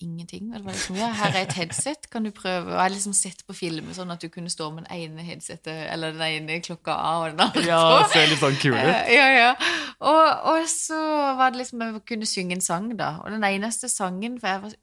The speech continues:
Speaker 1: utrolig sløv på å øve og lære inn tekster.
Speaker 2: Å, ja.
Speaker 1: Så den eneste sangen jeg kunne et helt vers av, det var Amazing Grace.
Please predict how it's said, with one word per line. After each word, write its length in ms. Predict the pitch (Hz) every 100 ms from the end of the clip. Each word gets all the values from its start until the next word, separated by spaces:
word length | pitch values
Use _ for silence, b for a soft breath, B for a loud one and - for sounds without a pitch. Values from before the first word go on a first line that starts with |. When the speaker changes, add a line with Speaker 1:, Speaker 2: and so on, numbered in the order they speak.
| _
Speaker 1:
utrolig 520 | - - 202 208 214
sløv 380 | - 180 220 226 -
på 160 | 180 175
å 160 | - 175
øve 560 | - 170 170 160 160 175 185
og 180 | - 160 160
lære 240 | 165 160
inn 80 | 160
tekster. 440 | - 160 - 233 311 _ b
Speaker 2:
Å, 80 |
ja. 160 | 123 180
Speaker 1:
Så 80 | 240
den 80 | 226
eneste 320 | 233 247 -
sangen 300 | - 190 196
jeg 160 | 202 -
kunne 460 | 190 180 170 175
et 160 | - 185
helt 240 | 185 170 -
vers 300 | 170 - -
av, 160 | 254
det 80 | 220
var 220 | 208 190
Amazing 400 | 180 180 180 180
Grace. 480 | 196 302 - - -